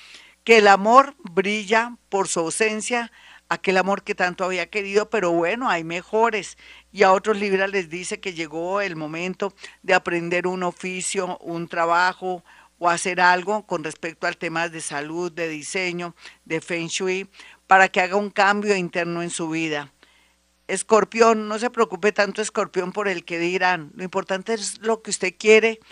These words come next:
o con quien quiere estar. Por eso no ventile su vida en, en los medios, en, en, eh, de pronto con su familia,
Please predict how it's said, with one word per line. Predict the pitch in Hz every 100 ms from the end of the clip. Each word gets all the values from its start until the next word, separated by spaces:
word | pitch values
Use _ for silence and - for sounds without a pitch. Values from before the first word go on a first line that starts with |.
| - _
o | - 170
con | 170 170 160
quien | - 180 165 156
quiere | 185 196 190
estar. | 196 - 190 170 - - -
Por | -
eso | 302 285 294
no | 285 254
ventile | 254 247 - 214 240
su | 226 190
vida | 170 180 214 202 175 -
en, | - 170 165 156 143 131 _ _ - _
en | 165 165
los | 156 143
medios, | 156 170 202 180 175 170 - -
en, | 151 165 160 156 147 135 _ _ _ _ _ _ - - - _
en, | 147 160 156
eh, | 127 147 165
de | 156 156
pronto | 170 156 190
con | 196 170
su | -
familia, | 151 143 143 165 196 190 180 170 170 170